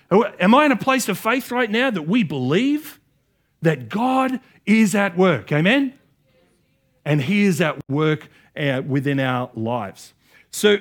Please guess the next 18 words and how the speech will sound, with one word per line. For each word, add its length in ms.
<clears throat> 340
you 180
may 280
or 80
may 220
not 320
have 340
heard 600
about, 460
um, 320
that 140
the 80
Bible 360
describes 600
the 80
Holy 340
Spirit 680
as, 380